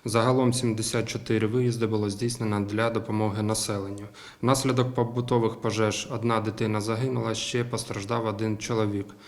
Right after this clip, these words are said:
Підрозділами Д С Н С було врятовано трьох осіб. Е, щодо розмінування, на, наразі на Харківщині працюють сорок дев'ять, е, піротехнічних розрахунків, е, а це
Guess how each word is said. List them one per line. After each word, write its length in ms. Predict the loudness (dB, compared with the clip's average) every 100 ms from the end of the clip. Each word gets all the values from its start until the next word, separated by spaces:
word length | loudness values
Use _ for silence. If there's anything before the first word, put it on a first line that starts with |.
| -20 -20 -20 -8
Підрозділами 840 | 0 4 4 4 4 4 4 2
Д 160 | 2 2
С 160 | 2 0
Н 120 | 0
С 180 | 0 -2
було 320 | 0 2 2
врятовано 760 | 2 -2 0 0 2 2 0 -2 -10 -4
трьох 400 | 2 2 0 -10 -4
осіб. 360 | -4 -2 -6 -10 -18 -20 -20 -16 -14 -14 -2
Е, 180 | 2 2
щодо 280 | 4 6 6
розмінування, 640 | 8 8 8 8 8 6
на, 120 | 2 0 0
наразі 440 | 2 6 6 4
на 100 | 2
Харківщині 600 | 2 2 0 -2 -2 -2
працюють 580 | -2 -2 -2 -2 -2 -4
сорок 360 | -4 -2 0 0
дев'ять, 520 | 0 2 2 -2 -4
е, 260 | -6 -6 -6 -2
піротехнічних 720 | -2 -2 -2 -2 -2 -4 -4
розрахунків, 760 | -2 0 -2 -2 -2 0 -2
е, 560 | -2 -8 -8 -4 -4 -4 -4
а 80 |
це 500 | -6 -2 0 2 2